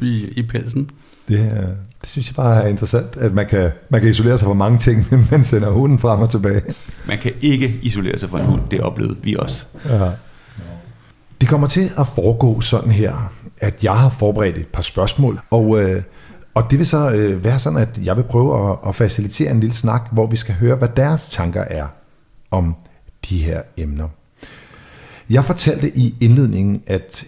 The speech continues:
Speaker 2: jeg blev helt bevæget, da det kom frem, at der nu var en godkendt vaccine. Øh, og det kan være, at jeg er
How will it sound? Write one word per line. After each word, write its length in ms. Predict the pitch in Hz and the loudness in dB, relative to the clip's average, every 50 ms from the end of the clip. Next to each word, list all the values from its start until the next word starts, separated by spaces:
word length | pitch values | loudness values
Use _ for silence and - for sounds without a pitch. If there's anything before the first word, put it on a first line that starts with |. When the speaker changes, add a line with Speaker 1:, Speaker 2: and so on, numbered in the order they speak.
| - 90 | -8 -4
Speaker 2:
jeg 140 | 98 104 107 - | -2 -2 0 2
blev 180 | 139 127 110 | 2 0 0
helt 280 | - - 147 131 - - | 0 -2 -6 -6 -6 -6
bevæget, 440 | 95 87 80 92 90 92 98 90 - | -6 -4 -4 -4 -4 -4 -4 -4 -4
da 80 | 92 | -4
det 100 | 82 82 | -6 -6
kom 180 | - 80 82 80 | -6 -6 -6 -6
frem, 200 | - 98 95 - - - - | -4 -6 -6 -6 -8 -12 -8
at 140 | - 92 - | -8 -6 -2
der 80 | - 87 | -2 0
nu 260 | 87 87 92 98 101 92 | 0 2 2 0 0 0
var 180 | 90 87 92 | -2 -4 -4
en 240 | - 101 85 80 78 - | -4 -6 -6 -6 -6 -6
godkendt 420 | - 101 92 92 - - 101 - - - - - 98 87 | -4 -4 -4 -4 -2 -4 -6 -6 -6 -12 -20 -20 -16 -12
vaccine. 600 | 85 82 80 78 - - - 87 87 90 95 98 95 95 _ - - - - - - - - - - - | -10 -10 -10 -10 -10 -10 -8 -6 -6 -4 -4 -6 -6 -10 _ -20 -20 -20 -20 -20 -20 -20 -20 -14 -6 -4
Øh, 220 | 92 92 87 82 82 - | -2 0 0 -2 -2 -4
og 140 | - 95 | -4 0
det 80 | 120 117 | 0 2
kan 80 | 123 113 | 4 4
være, 160 | 117 143 160 | 4 4 4
at 80 | 156 | 4
jeg 260 | 131 117 127 131 131 98 | 2 2 2 2 0 0
er 140 | 92 90 | 0 0